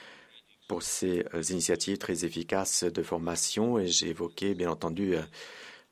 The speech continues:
les initiatives de formation des pilotes ukrainiens. Sur l'acquisition, nous avons eu des échanges très, euh, concrets là-dessus. Le moment est venu pour les hauts décideurs et les diplomates de s'intéresser aux détails de la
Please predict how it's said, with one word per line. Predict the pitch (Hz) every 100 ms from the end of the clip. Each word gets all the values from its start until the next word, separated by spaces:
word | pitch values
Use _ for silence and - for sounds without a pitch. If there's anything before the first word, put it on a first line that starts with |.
| _ -
les | 92
initiatives | 90 85 82 - 98 90 85
de | 80
formation | - 92 87 85 - 98 92 85 78 - -
des | 87 80
pilotes | - 92 95 - 87 87
ukrainiens. | - 90 87 110 135 - - -
Sur | 95
l'acquisition, | 90 87 95 90 - 107 117 110
nous | 92
avons | 85 85
eu | 85
des | 85 82
échanges | 80 98 101 87 85
très, | - 87 85
euh, | 82 78 78 - _ -
concrets | 90 - 101
là-dessus. | 110 87 85 - 110 123 - - -
Le | 95
moment | 98 104
est | 101
venu | 87 87 104 110
pour | 95 85
les | 85 82 - -
hauts | 113
décideurs | 92 87 90 85 98 92
et |
les | 82
diplomates | 82 90 85 104 -
de |
s'intéresser | 87 90 - 87 85 - 98 95
aux | 85 - - - -
détails | 98 - 95 101 101 87
de | 87
la | 82 80